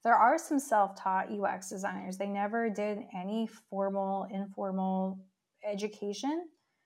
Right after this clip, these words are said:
They just taught themselves. And I knew I couldn't do that. And to your point, yeah, not knowing anything about the industry,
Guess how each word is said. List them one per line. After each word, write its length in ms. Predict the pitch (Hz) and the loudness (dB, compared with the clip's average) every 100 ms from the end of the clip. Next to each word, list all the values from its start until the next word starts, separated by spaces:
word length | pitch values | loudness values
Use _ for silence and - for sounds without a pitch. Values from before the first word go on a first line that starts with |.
| _ _ | _ _
They 100 | 202 | -6
just 240 | 190 208 - | -6 -8 -2
taught 260 | 202 202 | 0 0
themselves. 840 | 202 202 190 214 226 180 190 190 - | -2 -2 0 2 2 0 -4 -8 -10
And 600 | 196 180 180 180 185 190 - _ _ _ _ _ _ _ _ _ _ _ _ - | -6 -2 -2 -2 -4 -10 -14 _ _ _ _ _ _ _ _ _ _ _ _ 4
I 280 | 220 226 254 | 8 8 8
knew 180 | 254 | 4
I 140 | 247 240 | 4 2
couldn't 300 | 240 262 262 | 0 -2 0
do 120 | 269 | 4
that. 200 | 277 240 | 4 4
And 100 | 214 | 2
to 100 | - | -2
your 120 | 202 | -4
point, 380 | 202 226 - 196 | -2 -2 -2 0
yeah, 220 | 240 202 | 2 2
not 220 | 190 190 | 2 -2
knowing 220 | 196 202 190 | -2 -2 -4
anything 260 | 202 202 | -4 -4
about 180 | 196 185 | -2 -2
the 140 | - | -2
industry, 640 | 202 202 - 190 185 185 | -4 -8 -8 -6 -4 -4